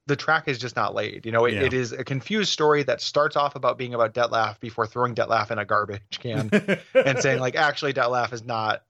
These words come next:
Speaker 1: you know. And there, we, there's some talk in the Slack that was, like, you know, kind of interesting where, like, uh,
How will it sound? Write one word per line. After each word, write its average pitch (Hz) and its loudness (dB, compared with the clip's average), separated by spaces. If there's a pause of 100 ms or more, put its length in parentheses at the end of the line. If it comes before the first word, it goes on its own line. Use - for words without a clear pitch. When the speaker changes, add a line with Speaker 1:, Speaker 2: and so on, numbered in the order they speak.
Speaker 1:
you 113 -8
know. 98 0 (280)
And 220 2
there, 240 2
we, 220 -4
there's 208 2
some 214 -4
talk 175 2
in 165 0
the 127 0
Slack 117 2
that 123 0
was, 123 -2
like, 117 -4 (340)
you 123 -4
know, 123 2
kind 214 0
of 185 2
interesting 165 -4
where, 127 6
like, 117 2
uh, 110 0